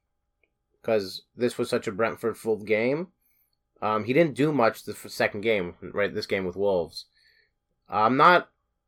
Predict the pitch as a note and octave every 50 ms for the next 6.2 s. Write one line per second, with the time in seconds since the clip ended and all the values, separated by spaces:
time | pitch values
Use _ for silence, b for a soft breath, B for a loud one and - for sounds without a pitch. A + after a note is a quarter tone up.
0 | _ - - A2+ A#2 A2+ G2 - C3 C3+ C#3+ C3 - - - - C3 B2+ B2 A#2+
1 | A#2 A2+ A2+ A2 A2 A2 A2 A2 _ _ _ _ _ _ _ _ _ _ _ _
2 | _ _ - G#2+ G#2+ G#2+ G2+ F#2+ - - - - _ _ _ _ - - A#2+ B2
3 | A#2+ A2+ A#2+ A#2 G#2+ - A#2+ A#2 A#2 A2 A2+ A2+ G#2+ G2 - G#2+ G2+ G2+ G#2+ A2+
4 | A#2 B2 C3+ D3 D#3+ D3 B2+ G#2 G#2+ G#2+ G#2+ G#2 - A#2 A2 G2+ - - A2 G#2+
5 | G2+ - A2 G#2+ G2 G2+ F#2+ - - A2 G#2+ A#2 B2 B2+ C3 C3+ C#3 C#3+ D3+ D#3+
6 | E3 - -